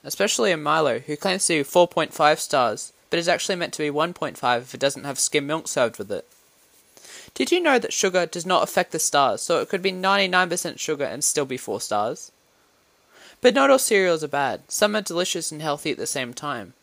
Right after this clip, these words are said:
And did you know that the Queen's favourite cereal is Special K? Now, next time you're hungry, you know what to eat. The amazing, wonderful cereal.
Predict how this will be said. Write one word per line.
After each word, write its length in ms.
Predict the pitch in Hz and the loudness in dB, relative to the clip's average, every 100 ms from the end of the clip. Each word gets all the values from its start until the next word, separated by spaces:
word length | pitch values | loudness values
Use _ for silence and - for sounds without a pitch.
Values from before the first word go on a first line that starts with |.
| _ | _
And 100 | 165 | -8
did 160 | 185 220 | -6 -4
you 60 | 226 | 0
know 160 | 208 | 0
that 120 | 180 | 0
the 100 | - | -4
Queen's 320 | - 175 160 - | 0 0 0 -2
favourite 260 | 156 - | -2 -2
cereal 320 | - 143 131 | 0 0 0
is 60 | 135 | -2
Special 300 | - 127 120 | -4 -4 -6
K? 300 | - 123 95 - _ _ - | -4 -4 -4 -12 _ _ 0
Now, 280 | 185 180 - - - - | 4 4 0 -14 -8 -4
next 220 | 233 - | -2 2
time 220 | 240 214 | 2 2
you're 100 | 180 | 0
hungry, 340 | 175 156 139 | 0 0 -2
you 180 | 127 147 | 0 0
know 120 | 151 | 2
what 100 | 147 - | 2 2
to 120 | 113 | 0
eat. 180 | 123 - | -2 -2
The 140 | 131 | -4
amazing, 560 | 143 151 165 170 165 170 | 0 0 0 -2 -6 -4
wonderful 420 | 156 147 - 143 | -4 -4 -2 -4
cereal. 520 | - 147 123 92 85 | 0 0 2 0 -4